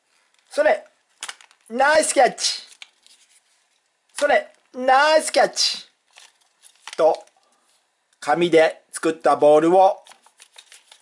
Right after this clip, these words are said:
キャッチすることができる野球のグローブを作ります。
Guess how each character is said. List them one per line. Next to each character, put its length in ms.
キ 80
ャ 100
ッ 100
チ 340
す 160
る 80
こ 120
と 100
が 100
で 160
き 140
る 280
野 160
球 340
の 400
グ 160
ロ 220
ー 20
ブ 180
を 220
作 180
り 100
ま 140
す。 340